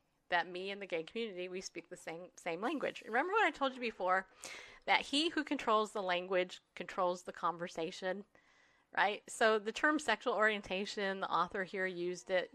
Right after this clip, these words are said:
There's no th-, such thing as sexual orientation, everybody. I've stated this before. This is lingo made up by the homosexual lobby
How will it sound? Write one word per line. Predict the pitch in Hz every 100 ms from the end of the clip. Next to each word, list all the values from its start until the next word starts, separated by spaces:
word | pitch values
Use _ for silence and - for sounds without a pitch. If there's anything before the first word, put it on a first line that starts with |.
| 311
There's | 440 403
no | 254 202 190
th-, | 175
such | - 180 -
thing | - 175
as | 170
sexual | - - - 185
orientation, | 180 180 185 180 175 185 190
everybody. | 180 190 180 196 190 196 - - - _ -
I've | 294 269
stated | - 240 240 208
this | 208 -
before. | 208 202 190 185 180 180 185 - - - - -
This | 285 330
is | 294 247 185
lingo | 226 240 226 220
made | 190 196
up | 208
by | 185 190
the |
homosexual | 190 214 240 208 - 262 233
lobby | 165 165 165 165 180